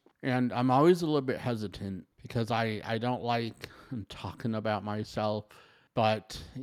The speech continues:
you know, I, I think there are some lessons that we, we can learn from my own journey, and that's the reason I share it, because I know that my journey, um, though it may be different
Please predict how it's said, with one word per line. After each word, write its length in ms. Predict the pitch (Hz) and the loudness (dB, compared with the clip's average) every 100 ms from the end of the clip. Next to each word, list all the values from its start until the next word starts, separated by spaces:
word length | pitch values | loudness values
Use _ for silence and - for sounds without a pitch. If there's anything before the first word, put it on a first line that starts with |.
| - _ _ - | -14 _ _ -12
you 100 | - | -6
know, 80 | 113 | -4
I, 200 | 101 117 | -2 -2
I 120 | - 120 | 0 0
think 240 | 127 127 | 0 0
there 140 | 127 | 2
are 40 | 117 | 0
some 240 | - 113 | 0 -4
lessons 640 | 110 110 - 117 104 104 - | -2 -2 -4 -6 -6 -8 -8
that 380 | 107 98 98 - | -8 -6 -8 -10
we, 640 | - 107 104 104 101 98 95 _ _ | -8 -4 -4 -4 -4 -8 -10 _ _
we 100 | 113 | -6
can 260 | 104 107 104 | -6 -6 -2
learn 440 | 110 110 104 98 87 _ | 0 0 -2 -4 -8 _
from 240 | _ - 113 | _ -2 0
my 180 | 113 120 | 0 0
own 160 | 123 | 0
journey, 500 | 113 135 151 95 104 - - | 2 2 2 -2 -6 -14 -14
and 340 | 104 98 98 | -10 -8 -6
that's 300 | 104 110 - | -2 -2 -4
the 100 | 113 | -6
reason 320 | 107 107 101 | -4 -4 -6
I 120 | 101 98 | -8 -8
share 340 | - 139 123 | -4 0 0
it, 180 | 101 - | -2 -8
because 680 | 107 104 110 101 95 95 - | -12 -8 -6 -4 -6 -12 -10
I 180 | 107 104 | -6 -4
know 500 | 104 107 107 104 95 _ _ _ | 0 2 2 0 -4 _ _ _
that 180 | 107 98 | -8 -4
my 220 | 110 110 | -4 -2
journey, 560 | 101 110 110 104 101 95 _ _ _ _ _ | -2 -2 -2 -2 -4 -8 _ _ _ _ _
um, 280 | 101 95 101 - | -16 -14 -16 -18
though 240 | 104 117 113 | -2 0 2
it 140 | 95 | 0
may 160 | 104 110 | -2 -2
be 180 | 104 98 | -4 -6
different 480 | 107 113 135 135 | -4 -4 0 -2